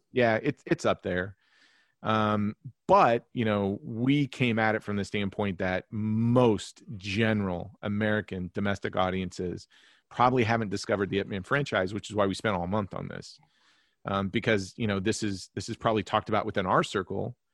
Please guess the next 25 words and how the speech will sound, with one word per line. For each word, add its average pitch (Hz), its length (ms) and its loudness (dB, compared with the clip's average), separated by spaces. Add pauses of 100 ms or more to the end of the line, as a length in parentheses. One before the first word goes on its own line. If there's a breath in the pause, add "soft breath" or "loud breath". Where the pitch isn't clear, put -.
(200)
of 107 80 -8
being 98 200 -2
action 95 340 -4
fans, 92 400 -6
but, 87 320 -8
you 123 80 -4
know, 127 80 -4
not, 156 280 -2
not 160 180 -4
the 123 60 -4
general 98 260 -2
moviegoer. 90 520 -4
It - 420 -18
was 131 120 -2
only 120 120 0
shown 110 280 0
in, 92 200 -4 (300)
you 101 80 -8
know, 87 100 -8
hundred 95 420 -6
twenty 95 360 -4 (100)
some 107 240 -4
odd 92 160 -4
theaters. 98 460 -4 (1200 soft breath)
But 143 260 6